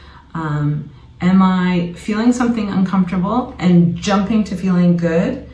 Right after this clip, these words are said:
as a way to, to avoid feeling?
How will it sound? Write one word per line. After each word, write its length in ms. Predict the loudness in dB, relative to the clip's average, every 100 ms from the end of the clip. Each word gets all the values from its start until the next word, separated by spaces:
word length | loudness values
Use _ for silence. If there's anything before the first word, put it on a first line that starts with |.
| -20 -8
as 520 | 0 2 2 0 -6 -4
a 280 | 0 2 2
way 320 | 2 4 4
to, 240 | 2 0 -6
to 640 | -12 -6 -2 -2 -4 -4
avoid 680 | -4 -4 -2 -2 0 -2 -4 -12 -20 -20 -20 -20 -20 -20 -20 -20 -20 -20 -12
feeling? 580 | -6 -4 -2 -2 -4 -8